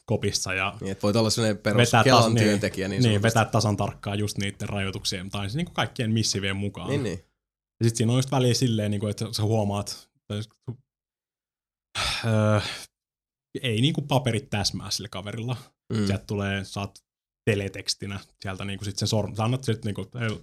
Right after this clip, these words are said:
Speaker 1: on sun sormenjäljet. Vertaa sormenjälkiin, niin se on niinku jossain terroristilistalla. Niin sit se on kaksi, sä voit, sä voisit,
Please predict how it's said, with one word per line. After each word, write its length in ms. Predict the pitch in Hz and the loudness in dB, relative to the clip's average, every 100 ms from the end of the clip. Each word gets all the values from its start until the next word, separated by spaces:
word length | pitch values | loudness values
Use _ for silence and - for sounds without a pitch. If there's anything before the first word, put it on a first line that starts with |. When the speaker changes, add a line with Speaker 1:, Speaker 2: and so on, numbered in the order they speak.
| 107 | -4
Speaker 1:
on 100 | 104 | -2
sun 140 | 113 | -2
sormenjäljet. 720 | 104 101 98 92 98 104 104 - _ _ _ _ _ 120 | -2 -2 -4 -6 -8 -10 -12 -16 _ _ _ _ _ 0
Vertaa 260 | 113 113 | 2 2
sormenjälkiin, 760 | 104 117 107 98 98 95 - 98 | 2 2 2 0 -2 -4 -4 -6
niin 100 | 98 | -4
se 80 | 95 | -4
on 80 | 107 | -4
niinku 160 | 170 | -2
jossain 280 | 156 - 110 | -2 0 0
terroristilistalla. 880 | 107 95 95 104 - 95 - 104 107 - _ _ _ _ _ _ _ _ _ _ _ _ 117 | 0 -4 -6 -12 -12 -12 -10 -12 -12 -16 _ _ _ _ _ _ _ _ _ _ _ _ 2
Niin 120 | 117 | 2
sit 80 | - | 2
se 60 | |
on 60 | 117 | 0
kaksi, 220 | 156 156 139 | 0 0 0
sä 80 | |
voit, 180 | 120 107 - - | 0 0 -4 -6
sä 80 | 117 | 0
voisit, 300 | 117 127 | 2 2